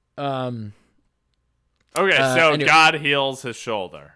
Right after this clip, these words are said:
Speaker 2: Then what happens?
Speaker 1: Yeah, God heals his shoulder, and they're like, "Holy shit, you are God."
Speaker 2: <laughs>
Speaker 1: And he's, and he's like, "Holy shit, I am God."
Speaker 2: Yeah.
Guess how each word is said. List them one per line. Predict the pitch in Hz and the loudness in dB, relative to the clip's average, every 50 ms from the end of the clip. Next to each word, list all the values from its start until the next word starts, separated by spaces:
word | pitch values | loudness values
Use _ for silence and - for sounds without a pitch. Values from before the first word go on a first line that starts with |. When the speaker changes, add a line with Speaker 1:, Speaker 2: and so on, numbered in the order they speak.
| _ _ | _ _
Speaker 2:
Then | - 107 110 107 98 | -16 -14 -14 -12 -14
what | 85 85 | -16 -16
happens? | 90 82 147 170 | -16 -8 -4 -2
Speaker 1:
Yeah, | 170 165 | -2 0
God | 156 190 190 190 190 | 2 2 4 4 4
heals | 185 185 175 | 4 2 2
his | 170 160 - | 0 -2 -2
shoulder, | - 180 170 160 156 | 0 0 2 2 0
and | 147 143 | 0 0
they're | 143 139 | 0 0
like, | 135 123 117 - | -2 -2 -2 -2
"Holy | - 175 131 | -4 -4 -4
shit, | - - - 160 - | -4 -6 -6 -6 -6
you | 127 135 143 | -4 -2 0
are | 156 180 190 | 0 2 0
God." | 143 123 104 101 95 95 - 143 | 0 -2 -6 -6 -6 -6 -6 -4
Speaker 2:
<laughs> | - 220 - - 196 - 220 - - 196 - 202 190 - 185 - | -4 -4 -4 -6 -8 -10 -12 -12 -14 -16 -16 -16 -16 -16 -18 -16
Speaker 1:
And | 180 147 | -14 -12
he's, | 131 135 135 131 131 - | -10 -8 -8 -10 -10 -12
and | 107 127 127 - _ _ _ | -16 -18 -18 -20 _ _ _
he's | - 127 123 | -12 -8 -8
like, | 127 127 117 | -6 -8 -8
"Holy | - - 143 143 147 | -6 -4 -4 -4 -4
shit, | 139 - - 147 151 | -4 -4 -4 -4 -2
I | 170 170 185 208 | -2 -2 0 -2
am | 240 277 269 208 151 | -2 -2 -4 -4 -6
God." | 113 104 90 - 78 82 - _ _ | -8 -8 -8 -8 -10 -14 -18 _ _
Speaker 2:
Yeah. | - 104 98 92 82 | -14 -14 -12 -12 -14